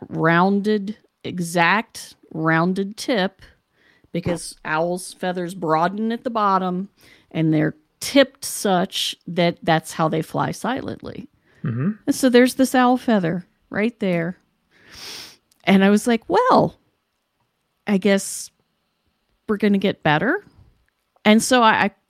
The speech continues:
Speaker 1: I called her. I said, "Where was the feather?" She said, "It was right in your d-, in your driveway, right in front of the house." It, like, it had just dropped right there.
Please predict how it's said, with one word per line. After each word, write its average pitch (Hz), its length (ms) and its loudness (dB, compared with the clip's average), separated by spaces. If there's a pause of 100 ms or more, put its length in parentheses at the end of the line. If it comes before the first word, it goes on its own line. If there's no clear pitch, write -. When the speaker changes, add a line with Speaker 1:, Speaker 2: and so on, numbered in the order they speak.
(180)
Speaker 1:
I 196 60 -10
called 339 340 -2
her. 214 100 0
I 190 60 0
said, 196 200 -2
"Where 254 140 2
was 285 220 0
the 254 160 -2
feather?" 285 340 -2
She - 160 -8
said, 226 220 -4 (420)
"It - 80 0
was 277 240 4
right 262 220 6
in 254 100 2
your 233 140 2
d-, 208 160 -6 (180)
in 220 140 6
your 208 100 2
driveway, 196 680 2 (560)
right 208 320 2
in 220 100 -2
front 214 200 -2
of 202 60 -4
the 202 80 -2
house." 190 560 -6 (1080)
It, - 380 2 (260)
like, 175 280 4
it 190 100 4
had 190 220 0
just 185 260 -4
dropped 180 600 0
right 185 600 -2
there. 165 400 -4